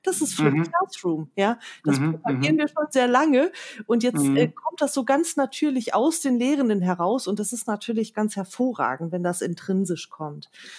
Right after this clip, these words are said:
Speaker 2: Mhm.
Speaker 1: Das Zweite, ähm, ist, glaube ich, äh, ich bin ja, äh, ich bin zwar gebürtige Badenerin, aber im Rheinland, äh, sozialisiert und da gibt es einen sehr gu-, schön-,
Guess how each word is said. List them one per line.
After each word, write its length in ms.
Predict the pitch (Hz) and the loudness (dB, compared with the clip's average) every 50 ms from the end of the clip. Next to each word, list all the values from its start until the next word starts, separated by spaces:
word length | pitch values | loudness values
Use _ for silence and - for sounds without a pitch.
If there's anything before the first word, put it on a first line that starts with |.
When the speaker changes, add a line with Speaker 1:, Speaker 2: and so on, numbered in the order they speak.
| - - - | -16 -12 -6
Speaker 2:
Mhm. 340 | 147 147 131 131 165 160 160 - _ | -4 -2 -2 -2 -2 -4 -6 -10 _
Speaker 1:
Das 240 | - 220 - - - | -12 -8 -8 -6 -6
Zweite, 800 | - - 202 190 214 262 349 381 - 339 330 311 302 294 - - - | -4 0 2 4 4 4 4 2 2 2 2 4 4 2 2 2 2
ähm, 580 | 220 233 226 233 233 233 233 233 226 226 - _ _ _ _ _ | 2 2 4 4 4 2 2 2 0 -2 -6 _ _ _ _ _
ist, 260 | - 233 214 - - - | -4 -4 -4 -4 -6 -4
glaube 400 | 220 214 220 233 247 214 254 247 | 0 0 2 2 2 2 2 0
ich, 260 | 220 - - - - - | -2 -2 -8 -8 -4 -2
äh, 320 | 202 196 196 190 190 - | 0 2 2 2 2 0
ich 220 | - - - - - | -2 -4 -6 -4 -2
bin 140 | 220 220 226 | 0 2 2
ja, 320 | 214 202 196 196 190 185 - - | 4 4 4 4 2 2 0 0
äh, 180 | - 180 180 165 | 0 0 0 0
ich 120 | 175 - | -2 -2
bin 140 | - 220 220 | -2 -2 0
zwar 200 | 214 - 202 190 | 0 0 0 0
gebürtige 640 | 180 208 185 175 202 208 233 247 - - 214 214 196 | 0 0 -2 -2 -2 -2 -2 -2 -4 -4 -4 -4 -2
Badenerin, 840 | - - 147 151 185 226 233 262 247 247 226 247 262 269 269 262 | -2 -2 -2 0 0 0 0 0 0 0 2 2 2 2 2 0
aber 380 | - - 185 202 202 202 196 - | 0 0 0 0 0 2 0 2
im 140 | - 185 185 | 2 2 0
Rheinland, 720 | 180 - 147 175 208 262 277 240 190 175 170 175 180 - - | 0 0 0 0 2 2 2 2 2 2 0 -2 -4 -6 -4
äh, 320 | - 170 170 170 170 170 | -2 -2 0 0 0 -2
sozialisiert 880 | 160 170 180 185 180 - - 180 165 170 170 160 170 202 254 302 320 320 | -4 -6 -10 -12 -8 -4 -4 -2 -2 -2 -4 -4 -2 -2 0 0 0 0
und 140 | 220 208 202 | -2 -2 -2
da 60 | 190 | -2
gibt 240 | 185 185 226 220 - 226 | -4 -4 -6 -6 -4 -6
es 140 | 214 - | -6 -6
einen 340 | - - 185 190 196 196 196 | -4 -2 -2 0 0 0 0
sehr 200 | 180 196 196 214 202 | 0 0 0 -2 -2
gu-, 140 | 202 208 | -4 -8
schön-, 320 | 185 - - - 233 208 | -10 -8 -6 -4 -4 -4